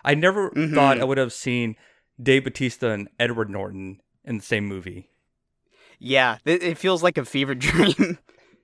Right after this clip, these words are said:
Speaker 2: Granted, the last movie felt like that too. You had such a, a mishmash of actors and actresses in that movie. And it, it's great. The first movie's great. And with just these four preliminary cast members announced, I,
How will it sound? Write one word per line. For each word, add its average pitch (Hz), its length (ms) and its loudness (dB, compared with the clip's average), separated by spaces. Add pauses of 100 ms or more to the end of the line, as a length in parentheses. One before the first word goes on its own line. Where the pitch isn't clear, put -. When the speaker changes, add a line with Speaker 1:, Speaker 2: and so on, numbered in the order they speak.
(380)
Speaker 2:
Granted, 226 380 2
the 160 100 6
last 165 300 6
movie 135 240 0
felt 151 220 2
like 131 180 2
that 120 200 0
too. 139 420 -2
You 156 160 -6
had 180 480 -4
such - 260 -2
a, 135 360 2
a 135 60 0
mishmash 143 800 -2 (180)
of 110 460 -4
actors 120 420 -2
and 117 100 -2
actresses 120 500 -2
in 107 60 -12
that 107 160 -6
movie. 104 460 -12 (260)
And 143 160 -2
it, 127 140 -8
it's 135 160 -14
great. 165 380 0
The 120 60 -8
first 190 240 -2
movie's 160 280 -2
great. 123 300 0
And 120 200 -2 (460)
with 139 400 -4
just 190 260 0
these 165 220 -6
four 147 260 2
preliminary 127 760 -2
cast 123 340 -2
members 110 320 -10
announced, 107 420 -6
I, 113 240 -2